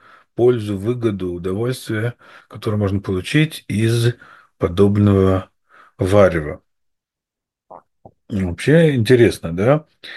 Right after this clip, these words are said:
Мы знаем, что в Торе не написано там: «Не ешь мясного мол-, с молочным» или что такое. В Торе написано всего три раза: «Ло тевашель гди бехалев имо». Вот эта фраза написана в Торе трижды в разных местах.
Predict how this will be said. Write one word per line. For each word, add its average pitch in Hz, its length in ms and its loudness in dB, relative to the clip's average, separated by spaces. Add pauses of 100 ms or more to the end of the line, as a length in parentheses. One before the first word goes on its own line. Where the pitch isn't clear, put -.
(200)
Мы 101 100 -8
знаем, 127 320 -2
что 92 460 -4 (580)
в - 80 -20
Торе 147 300 0
не 127 120 -2
написано 117 540 -6
там: 80 240 -10
«Не 90 100 -6
ешь 95 460 -4 (440)
мясного 95 480 -6
мол-, 90 260 -10
с - 120 -20
молочным» 101 420 -6
или 87 60 -8
что 101 140 -8
такое. 98 260 -8
В - 60 -16
Торе 165 220 2
написано 139 360 0
всего 170 440 2 (260)
три 151 220 0
раза: 95 420 0
«Ло 139 280 0
тевашель 120 500 -2
гди 104 240 -8
бехалев 113 440 -4
имо». 95 260 -8 (260)
Вот 113 100 0
эта 98 160 0
фраза 170 320 2
написана 123 400 -6
в - 60 -14
Торе 107 240 -4
трижды 98 600 -4 (540)
в 107 60 -12
разных 135 380 0
местах. 160 600 0